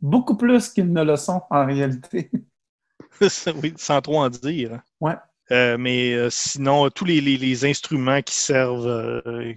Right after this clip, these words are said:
Speaker 2: qui, qui servent à, à brutaliser d'autres gens, il y en a quand même beaucoup. C'est surtout au
Speaker 1: Oui.
Speaker 2: couteau. Il y a quand même, euh, mais il y a quelques méthodes de,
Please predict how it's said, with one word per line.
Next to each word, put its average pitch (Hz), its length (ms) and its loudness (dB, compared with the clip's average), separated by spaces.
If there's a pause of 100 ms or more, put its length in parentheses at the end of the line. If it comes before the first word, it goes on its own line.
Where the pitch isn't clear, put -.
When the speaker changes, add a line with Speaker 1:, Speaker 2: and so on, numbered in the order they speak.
Speaker 2:
qui, - 200 -20
qui - 100 -16
servent 131 260 -4
à, 123 420 -4 (540)
à 143 100 4
brutaliser 147 760 4
d'autres 143 360 6
gens, 120 180 2
il 160 60 -2
y 175 40 0
en 165 40 2
a 165 60 2
quand - 140 0
même 196 100 4
beaucoup. 165 300 -2 (1000)
C'est 151 120 -6
surtout 190 260 2
au - 60 6
Speaker 1:
Oui. 175 60 6
Speaker 2:
couteau. 190 380 4
Il 180 40 -4
y - 20 -2
a 151 40 -6
quand 156 120 2
même, 185 220 2
euh, 139 120 6
mais 135 120 2
il - 20 8
y - 20 8
a - 60 6
quelques 220 260 6
méthodes 160 600 6
de, 120 760 4